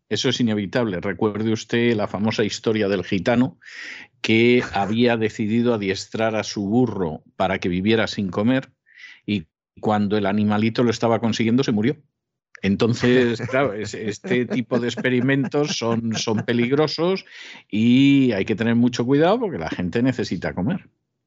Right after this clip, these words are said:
Speaker 2: Calefacción, etcétera, etcétera. Ropa,
Speaker 1: Exacto.
Speaker 2: que aunque ahora esté barata en comparación con cuando nosotros éramos pequeños, porque efectivamente, ¿no? En el tema textil, sobre todo, ha habido un abaratamiento notable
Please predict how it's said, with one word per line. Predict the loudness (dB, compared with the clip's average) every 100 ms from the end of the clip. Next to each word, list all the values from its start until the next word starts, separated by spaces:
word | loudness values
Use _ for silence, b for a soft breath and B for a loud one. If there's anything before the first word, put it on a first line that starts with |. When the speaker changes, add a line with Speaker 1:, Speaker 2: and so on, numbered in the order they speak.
| _
Speaker 2:
Calefacción, | -2 0 0 -2 0 0 0 -6 -12
etcétera, | -10 -6 -4 -4
etcétera. | -4 -4 -4 -6 -8
Ropa, | -4 0 0 2
Speaker 1:
Exacto. | 0 0
Speaker 2:
que |
aunque | -6 -6 -4
ahora | -2 -2
esté | -2 0 2
barata | 2 0 0 -2
en | -4
comparación | -6 -6 -8 -8 -10
con |
cuando | -8 -8
nosotros | -6 -6 -4
éramos | -4 -2
pequeños, | -2 -2 -2 -4
porque | -4 -4 -4
efectivamente, | -4 0 2 2 0 -2
¿no? | -2 -2 -6
En | -6
el | -6
tema | -2 -2 0
textil, | -2 0 -2 0
sobre | 0 2
todo, | 2 2
ha |
habido | 2 0
un | -2
abaratamiento | -2 -2 -2 -4 -2 0
notable | 0 0 0 0 -6